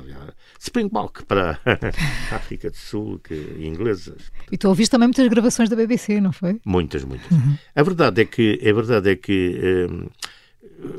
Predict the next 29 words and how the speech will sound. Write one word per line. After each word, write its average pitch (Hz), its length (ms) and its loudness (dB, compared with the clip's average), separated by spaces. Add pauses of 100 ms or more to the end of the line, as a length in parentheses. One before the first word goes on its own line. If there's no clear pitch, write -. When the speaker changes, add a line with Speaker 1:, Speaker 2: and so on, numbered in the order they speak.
(120)
Speaker 1:
portanto, 80 240 0
fazia 87 260 4
as - 80 -2
folgas 73 420 2
a - 40 4
fazer 76 240 0
o 69 40 -2
Bom 76 160 0
Diazinho 85 460 2
do, 78 260 -2
do, 76 200 -4
do, 71 220 -6
do, 69 300 -8
do 69 180 -12
João, 98 460 0 (120)
fazia 90 360 -2
publicidade, 107 720 -6
e 143 60 2
há 147 40 4
um 143 120 0
dia 165 340 -2 (360)
que 113 600 4
o 113 240 -4
senhor 107 240 -2
António 98 260 2
Alves 101 140 2
da 107 80 -2
Fonseca 110 360 -6
perguntou-me: 107 920 -4